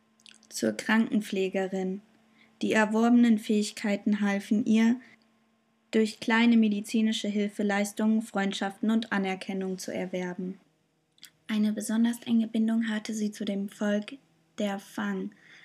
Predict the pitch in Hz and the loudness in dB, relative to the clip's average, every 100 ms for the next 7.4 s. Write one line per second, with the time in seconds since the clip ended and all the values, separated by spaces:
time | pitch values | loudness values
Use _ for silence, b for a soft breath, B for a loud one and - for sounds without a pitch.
0 | - 208 208 208 208 202 202 190 190 196 | -6 2 2 2 0 -2 -2 -4 -6 -6
1 | - 196 - - - - _ _ _ 220 | -8 -10 -12 -16 -18 -20 _ _ _ -6
2 | 208 240 233 - 220 214 220 240 240 226 | 2 4 4 2 0 0 2 2 2 4
3 | 262 - _ 214 - 240 220 220 - - | 2 -2 _ -8 -2 0 0 0 -4 -4
4 | 214 - _ - 233 226 214 220 226 233 | -4 -6 _ 2 4 6 4 2 2 2
5 | 233 220 226 - 220 214 196 202 - 202 | 4 4 2 2 0 2 0 -2 -2 -2
6 | 202 - 190 180 180 - 190 190 196 190 | -2 -4 -4 -2 -4 -8 -8 -4 -4 -4
7 | 175 175 175 | -4 -4 -6